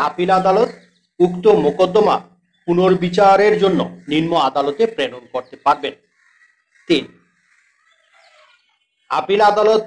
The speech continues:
ন্যায় বিচারের স্বার্থে যে কোনো পক্ষকে অতিরিক্ত সাক্ষ্য প্রমাণ আদালতে হাজির করার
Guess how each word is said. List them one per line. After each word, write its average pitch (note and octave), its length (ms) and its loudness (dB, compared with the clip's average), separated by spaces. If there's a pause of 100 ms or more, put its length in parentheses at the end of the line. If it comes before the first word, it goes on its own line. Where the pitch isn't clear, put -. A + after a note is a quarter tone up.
(120)
ন্যায় D#3 280 0
বিচারের G3 440 0
স্বার্থে E3+ 380 -8 (520)
যে F3 140 0 (100)
কোনো A3 280 2
পক্ষকে F3+ 420 -2
অতিরিক্ত F3+ 680 -2
সাক্ষ্য E3 420 -8
প্রমাণ F#3 320 -2
আদালতে C#3+ 500 -2
হাজির C3+ 340 -10
করার F3 300 0